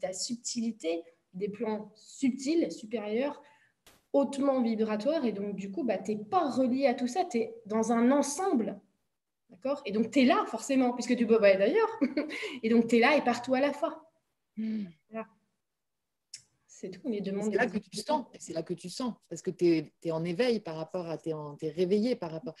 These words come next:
Speaker 2: Est-ce que ça a du lien avec l'éveil ? Je, je pose les questions qui me viennent, c'est même pas moi qui y réfléchis.
Speaker 1: L'éveil, c'est juste d'avoir les yeux ouverts vers l'intérieur, hein. Et donc, vers l'intérieur, bah, tu vois. C'est ça.
Speaker 2: Et c'est ça qu'il a dit.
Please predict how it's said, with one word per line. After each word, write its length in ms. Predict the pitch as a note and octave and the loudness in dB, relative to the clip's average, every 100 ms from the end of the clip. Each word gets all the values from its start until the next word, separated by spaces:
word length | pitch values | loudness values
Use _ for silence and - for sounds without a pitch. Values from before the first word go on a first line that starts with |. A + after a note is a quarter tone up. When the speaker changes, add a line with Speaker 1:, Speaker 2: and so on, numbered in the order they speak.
| - | -8
Speaker 2:
Est-ce 100 | G3+ | -4
que 80 | D4 | 0
ça 140 | B3+ | 4
a 80 | A#3 | 6
du 120 | G3+ | 6
lien 160 | G#3 A3+ | 4 4
avec 220 | G3+ F3+ | 4 4
l'éveil ? 480 | G3 F3+ F#3+ G3 D3+ - _ _ _ _ _ | 2 4 4 4 0 -10 _ _ _ _ _
Je, 180 | - - | -16 -14
je 100 | E3+ | -8
pose 160 | - G#3+ | -4 0
les 80 | A#3+ | 0
questions 260 | A#3+ C4 | 0 -2
qui 160 | A#3 A3+ | 0 0
me 60 | |
viennent, 200 | G#3+ C4 | 2 0
c'est 100 | B3+ | 0
même 180 | G3+ G#3 | 0 0
pas 60 | G3+ | 0
moi 120 | A3 | -2
qui 140 | G#3 F#3+ | -2 -4
y 40 | |
réfléchis. 520 | F3 - F3+ - C#3+ - _ | -2 -4 -8 -10 -18 -20 _
Speaker 1:
L'éveil, 340 | G#3+ A3+ A#3 C#4+ | 0 6 8 8
c'est 200 | - A#3 | 4 2
juste 180 | A#3 A3 | 2 2
d'avoir 260 | G#3 G#3 | 2 2
les 200 | G#3 G#3 | 0 0
yeux 80 | A3 | 0
ouverts 300 | G#3+ A3 A#3+ | 2 2 2
vers 120 | G#3 | 0
l'intérieur, 440 | F3 F3 F#3+ C#4+ D#4+ | -2 -4 -4 -4 -4
hein. 220 | G3 - _ _ _ | -8 -16 _ _ _
Et 40 | |
donc, 160 | F#3 G3 | -6 -4
vers 160 | F#3+ F3+ | -2 0
l'intérieur, 480 | F3 E3+ E3 A#3+ B3+ | -2 -4 -4 -4 -4
bah, 100 | G3 | -8
tu 140 | A3+ | -6
vois. 320 | B3+ D#4 - _ _ _ _ _ _ _ _ _ _ _ | -6 -6 -8 _ _ _ _ _ _ _ _ _ _ _
C'est 60 | G#3 | -10
ça. 200 | F#4 E4 - _ _ _ _ _ _ _ _ _ _ _ _ _ _ _ _ _ _ _ - - | -8 -8 -12 _ _ _ _ _ _ _ _ _ _ _ _ _ _ _ _ _ _ _ -12 -8
Speaker 2:
Et 60 | |
c'est 140 | G#3 F3+ | -6 0
ça 120 | G#3 | 0
qu'il 200 | G#3 F#3 | 2 0
a 80 | F3+ | 2
dit. 280 | G#3+ C#4+ | 0 -2